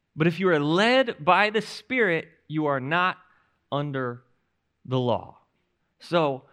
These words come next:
I want to talk about this just a little bit and try to break this down. And he says,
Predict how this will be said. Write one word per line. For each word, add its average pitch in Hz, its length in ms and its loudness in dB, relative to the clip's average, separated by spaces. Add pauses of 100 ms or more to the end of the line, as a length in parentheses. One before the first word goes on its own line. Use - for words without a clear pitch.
(260)
I 147 60 -10
want 165 220 -2
to 170 60 -8
talk 160 200 0
about 135 240 -2
this 123 220 -6
just 131 180 -12
a 123 60 -4
little 120 200 -4
bit 98 200 -6
and 117 80 -12
try 131 140 -4
to 123 60 -4
break 127 280 -6
this 120 160 -8
down. 104 360 -4 (3000)
And 151 80 -2
he 156 80 0
says, 135 440 -6